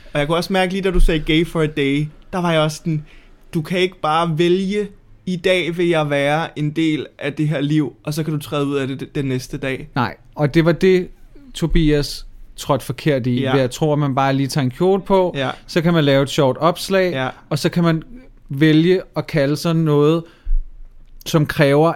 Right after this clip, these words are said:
Speaker 2: en kæmpe livskamp
Speaker 1: Præcis.
Speaker 2: at være en del af,
Speaker 1: Ja.
Speaker 2: og kræver fucking overskud på
Speaker 1: Ja.
Speaker 2: livskontoen,
Speaker 1: Ja.
Speaker 2: og kræver alle de hatte, man kan tage af, ikke?
Speaker 1: Præcis.
Speaker 2: Men samtidig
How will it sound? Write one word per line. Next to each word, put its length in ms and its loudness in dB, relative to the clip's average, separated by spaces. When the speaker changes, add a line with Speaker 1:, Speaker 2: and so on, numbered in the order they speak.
Speaker 2:
en 160 4
kæmpe 440 0
livskamp 1040 0
Speaker 1:
Præcis. 580 -8
Speaker 2:
at 120 2
være 120 2
en 80 2
del 320 2
af, 280 -2
Speaker 1:
Ja. 100 -6
Speaker 2:
og 120 -2
kræver 460 2
fucking 720 0
overskud 680 0
på 140 -2
Speaker 1:
Ja. 60 2
Speaker 2:
livskontoen, 840 0
Speaker 1:
Ja. 100 -4
Speaker 2:
og 180 -4
kræver 460 2
alle 240 0
de 140 -2
hatte, 380 0
man 240 -2
kan 120 -2
tage 400 0
af, 200 -8
ikke? 180 -4
Speaker 1:
Præcis. 180 -12
Speaker 2:
Men 100 4
samtidig 480 0